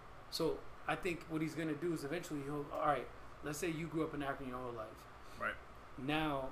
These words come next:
Speaker 1: he created opportunity for you to hopefully make better income so you can afford to stay in the neighborhood you want, you, you grew up in your whole life. I think that's really, like, the only way. I think you gotta create opportunity first before creating the buildings, because obviously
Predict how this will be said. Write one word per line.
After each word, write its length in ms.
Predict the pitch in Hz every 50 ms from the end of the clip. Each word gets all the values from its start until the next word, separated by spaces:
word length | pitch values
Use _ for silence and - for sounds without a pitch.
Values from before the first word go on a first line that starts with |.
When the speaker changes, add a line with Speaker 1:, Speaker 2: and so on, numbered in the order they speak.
| - - - - -
Speaker 1:
he 80 | -
created 300 | 160 - - 185 170 160 156
opportunity 460 | 147 143 143 135 - - - 160 156
for 120 | 151 - 160
you 80 | 143
to 80 | 127 120
hopefully 380 | 110 156 165 156 - 160 147 139
make 280 | 143 143 139 - -
better 200 | - 139 127 123 123
income 500 | 135 160 165 - - 135 120 113 107 104 - - - - - -
so 120 | - 147
you 100 | 139 139
can 240 | 139 - 170 175 170
afford 260 | 147 - 151 139 123
to 60 | 117 117
stay 340 | - - 151 143 131 117 120 -
in 140 | 151 147 135
the 60 | 127
neighborhood 420 | 123 131 135 127 131 135 135 120 113 117
you 80 | 117
want, 280 | 117 127 135 131 131 135
you, 140 | 139 139 139
you 140 | 143 139 131
grew 160 | 139 151 143
up 120 | 139 - 127
in 100 | 120 120
your 100 | 120 123
whole 100 | 131 131
life. 160 | 123 135 135 131 - - - - - - - - - - - - - - - - - - - - - - - - -
I 80 | 147 156
think 240 | - 196 180 156
that's 180 | 175 170 160 -
really, 220 | 165 190 208 190 175
like, 220 | 160 160 139 123
the 100 | 143 147 - -
only 320 | 156 165 170 175 170 160
way. 340 | 143 139 156 165 165 151 135
I 80 | 127 131
think 200 | 127 175 143 160
you 60 | 165
gotta 180 | 170 160 156
create 260 | 156 - - 147 143 139
opportunity 540 | 135 135 135 123 - - - 156 135 123 107 - - -
first 380 | 190 190 180 160 135 - - - - - - - - - - - 135
before 500 | 139 135 - - 170 165 160 151 135 127 -
creating 340 | - 156 143 135 127 123 120
the 80 | 120
buildings, 560 | 113 131 147 147 135 123 120 120 120 - - - - - 151
because 400 | 139 - - 151 139 127 117 - - - - - - - -
obviously 380 | 160 165 147 - - 147 131